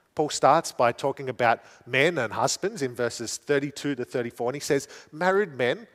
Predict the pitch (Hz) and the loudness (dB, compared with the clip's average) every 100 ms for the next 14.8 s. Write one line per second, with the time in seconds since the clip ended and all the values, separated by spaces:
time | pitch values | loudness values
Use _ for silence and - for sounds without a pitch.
0 | _ _ 147 - 165 - - 135 135 131 | _ _ 0 0 -10 -8 -2 0 -2 -2
1 | 123 - 131 131 - 120 113 - 113 - | -4 -2 -2 -2 -4 -2 -2 0 -2 -2
2 | - 220 226 117 117 135 123 147 156 170 | -6 0 2 2 -2 -4 -4 -2 -2 -4
3 | 175 - 120 117 - 110 - 131 131 175 | -8 -6 -2 -2 0 -2 0 -2 -2 0
4 | 135 104 - _ _ _ _ _ _ _ | 0 0 -10 _ _ _ _ _ _ _
5 | _ _ _ 151 147 - 254 226 135 95 | _ _ _ -2 -2 -6 -6 -6 -8 -6
6 | 92 156 175 _ _ _ - 156 - - | -8 -10 -20 _ _ _ -12 -12 -10 -4
7 | 175 180 185 120 120 135 - 156 165 151 | -4 -2 -6 -4 -4 -6 -6 -6 -4 -8
8 | - 110 110 190 214 214 196 139 117 - | -4 -4 -2 -4 -4 -6 -8 -4 -6 -6
9 | - - 117 131 - 110 104 117 - 104 | -12 -6 -6 -6 -12 -14 -14 -14 -10 -10
10 | 110 _ 143 127 120 110 90 _ _ _ | -10 _ -8 -8 -12 -14 -16 _ _ _
11 | _ _ _ _ _ _ _ _ _ _ | _ _ _ _ _ _ _ _ _ _
12 | _ - _ _ _ _ _ 139 160 160 | _ -20 _ _ _ _ _ -2 -2 0
13 | 190 208 202 170 131 131 120 - - 151 | 0 0 -2 -6 -2 -2 -2 -4 -4 -4
14 | 147 147 127 127 - 117 101 | -2 -6 -4 -8 -4 -6 -6